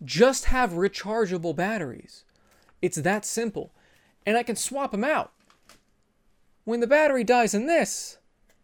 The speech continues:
I gotta fuck, I gotta take this thing apart. I don't know how to take this thing apart. I mean, I guess the screws are right there, but I don't wanna deal with all that. You gotta take stuff apart. You gotta do things. I don't wanna do things, you know?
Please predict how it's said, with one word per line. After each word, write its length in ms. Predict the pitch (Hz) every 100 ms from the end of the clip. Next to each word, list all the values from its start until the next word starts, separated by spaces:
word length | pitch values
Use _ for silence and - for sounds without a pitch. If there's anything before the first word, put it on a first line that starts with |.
| _ _ _ _ _ _ _ _ _ _ _ _ _ _
I 40 | -
gotta 140 | 240
fuck, 240 | - 254 254
I 80 | 240
gotta 160 | 262
take 240 | - 226 233
this 160 | 226
thing 160 | - 247
apart. 340 | 233 311 285
I 60 | -
don't 80 | 311
know 80 | 254
how 60 |
to 80 | 165
take 220 | - 156
this 140 | 143 -
thing 160 | 147
apart. 380 | 135 - 156 208
I 60 | 208
mean, 120 | 226
I 40 |
guess 180 | 254 247
the 80 | 165
screws 480 | - - 196 220 214
are 80 |
right 240 | 214 214 214
there, 320 | 214 208 214
but 260 | 185 160 -
I 60 |
don't 120 | 269
wanna 120 | 220 147
deal 240 | - 135
with 140 | 127
all 160 | 120 117
that. 240 | 127 165
You 60 | 247
gotta 100 | 247
take 320 | 185 - 190
stuff 300 | - - 196
apart. 320 | 185 - 175 190
You 80 | 220
gotta 100 | 139
do 220 | 170 160
things. 460 | - 135 113 143 _ _ _ _ -
I 80 |
don't 80 | 294
wanna 140 | 277 180
do 180 | 170
things, 380 | 143 135 117 -
you 140 | - 190
know? 220 | 196 190